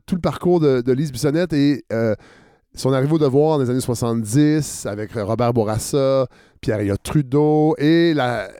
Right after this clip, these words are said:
il y a une chanson qui a popé, qui a pas rapport avec Lise Bissonnette. Ne faites pas de lien, euh, où il y en a pas.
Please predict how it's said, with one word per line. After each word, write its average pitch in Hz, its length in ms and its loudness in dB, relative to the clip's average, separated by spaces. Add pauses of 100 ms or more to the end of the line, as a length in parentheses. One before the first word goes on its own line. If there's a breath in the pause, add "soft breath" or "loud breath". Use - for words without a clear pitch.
(120)
il 127 80 -8
y - 20 -2
a 131 40 0
une 139 80 -2
chanson 185 260 0
qui 233 140 0
a - 40 0
popé, 143 340 -2
qui - 120 -2
a - 20 0
pas 339 120 -4
rapport 170 260 0
avec 147 180 -2
Lise 127 160 -6
Bissonnette. 131 440 -4 (340 loud breath)
Ne 135 80 0
faites - 160 -2
pas 233 100 0
de 180 100 2
lien, 156 500 0
euh, 117 340 -2
où 117 80 -2
il 135 60 2
y - 20 2
en 131 80 -2
a 117 80 0
pas. 175 140 -4